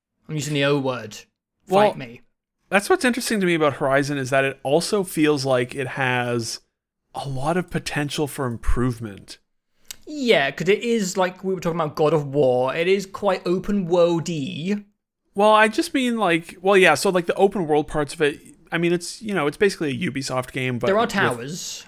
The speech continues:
Speaker 1: but
Speaker 2: Yeah.
Speaker 1: the tall necks, which are awesome,
Speaker 2: And
Speaker 1: so it's okay.
Speaker 2: outposts. Yeah, it's like a Ubisoft game, but with, uh, restraint and creativity.
Speaker 1: <laughs>
Speaker 2: Um,
Speaker 1: Yeah.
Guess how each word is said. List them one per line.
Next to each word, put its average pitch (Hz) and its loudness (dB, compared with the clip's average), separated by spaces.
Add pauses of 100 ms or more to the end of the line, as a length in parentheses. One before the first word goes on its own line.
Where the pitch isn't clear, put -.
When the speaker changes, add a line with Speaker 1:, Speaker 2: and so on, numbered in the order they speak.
(100)
Speaker 1:
but 135 -4
Speaker 2:
Yeah. 202 6
Speaker 1:
the 117 2
tall 151 0
necks, 120 -8
which 143 -12
are 123 -8
awesome, 127 -8
Speaker 2:
And 170 6
Speaker 1:
so 170 -2
it's - -2
okay. 143 6
Speaker 2:
outposts. 139 2
Yeah, 139 2
it's 143 2
like 226 6
a 208 0
Ubisoft 151 0
game, 139 -2
but 123 -6
with, 131 -4 (200)
uh, 117 -8
restraint 127 -2
and 120 -8
creativity. 139 -2 (100)
Speaker 1:
<laughs> - 0
Speaker 2:
Um, 453 4 (160)
Speaker 1:
Yeah. 254 -2